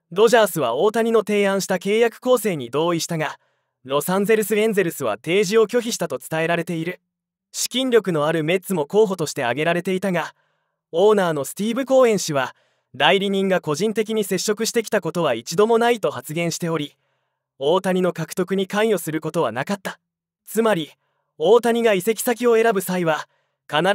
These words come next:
ずしも最高入札者のところに行くと考えていたわけではなかったようだ。しかしゲルマン氏は、「もちろん、メッツは大谷からオファーを受けるチャンスはなかったが、二度のエムブイピーに輝いた大谷がニューヨークでのプレーを望んでいたなら、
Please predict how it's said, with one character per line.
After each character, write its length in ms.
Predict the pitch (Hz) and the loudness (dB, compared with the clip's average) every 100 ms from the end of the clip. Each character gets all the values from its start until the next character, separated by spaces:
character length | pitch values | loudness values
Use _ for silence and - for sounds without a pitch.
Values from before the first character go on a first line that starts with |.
| 220 | 4
ず 100 | 214 | 2
し 100 | 190 | -2
も 120 | 135 | -4
最 260 | - 175 208 | 0 0 2
高 180 | 233 | 4
入 160 | 233 233 | 4 2
札 200 | 233 208 | 0 -2
者 100 | 208 | -2
の 100 | 165 | -2
と 140 | 147 | -4
こ 100 | 165 | -2
ろ 100 | 190 | -2
に 120 | 170 143 | -2 -4
行 100 | - | -6
く 40 | |
と 140 | 170 | -6
考 200 | 160 165 202 | -2 -2 0
え 120 | 208 | 0
て 100 | 185 | -2
い 80 | 160 | -2
た 100 | 165 | -2
わ 100 | 165 | -2
け 100 | 170 | -2
で 80 | 135 | -4
は 100 | 101 | -4
な 140 | 143 | -4
か 100 | 254 | -2
っ 40 | 262 | -2
た 120 | 196 | -2
よ 120 | 156 | -2
う 20 | 139 | -4
だ。 180 | - _ _ _ _ _ | -8 _ _ _ _ _
し 140 | - - | -8 0
か 140 | 240 | 0
し 160 | 185 151 | 0 -2
ゲ 140 | 165 | 2
ル 100 | 220 | 4
マ 140 | 233 | 4
ン 40 | 208 | 0
氏 140 | - | -2
は、 240 | 156 151 - _ | -4 -4 -10 _
「も 160 | 131 143 | -8 -6
ち 140 | 233 | 0
ろ 120 | 214 | 0
ん、 80 | 156 _ _ _ _ | -2 _ _ _ _
メ 160 | 160 226 | 2 2
ッ 60 | |
ツ 140 | - 202 | 2 0
は 160 | 143 | 2
大 180 | 135 202 | 2 2
谷 200 | 220 220 | 0 -2
か 120 | 220 | 0
ら 120 | 226 233 | 4 4
オ 60 | |
フ 80 | 233 | 4
ァ 100 | 254 | 2
ー 20 | 190 | 2
を 100 | 165 | 0
受 140 | 196 | -2
け 40 | |
る 80 | 185 | -2
チ 100 | 180 | -2
ャ 60 | 185 | -4
ン 40 | |
ス 120 | - | -2
は 100 | 156 | -4
な 120 | 123 151 | -2 -4
か 100 | 180 | -4
っ 60 | |
た 120 | 165 | -6
が、 220 | 135 123 - _ _ _ _ - | -6 -6 -10 _ _ _ _ -8
二 160 | 147 196 | 0 6
度 120 | 226 | 6
の 140 | 190 | 6
エ 80 | 147 | 0
ム 120 | 160 | -2
ブ 100 | 180 | -2
イ 80 | 214 | -2
ピ 140 | 208 | -4
ー 20 | 196 | -4
に 120 | 151 | -6
輝 360 | 139 147 170 | -6 -4 -2
い 80 | 170 | -2
た 140 | 143 117 | -4 -2
大 160 | 156 | -2
谷 200 | 185 185 | -2 -2
が 120 | 185 | 0
ニ 180 | 160 175 | 0 0
ュ 40 | 233 | 2
ー 20 | |
ヨ 160 | 254 | 4
ー 40 | 254 | 2
ク 100 | 190 | 0
で 80 | 160 | -4
の 120 | 131 | -4
プ 120 | 143 | -4
レ 200 | 160 165 | -2 -2
ー 40 | |
を 40 | 127 | -2
望 280 | 113 139 160 | -4 -4 -2
ん 40 | |
で 100 | 170 | -2
い 60 | 180 | -2
た 100 | 190 | -4
な 100 | 151 | -4
ら、 200 | 123 | -6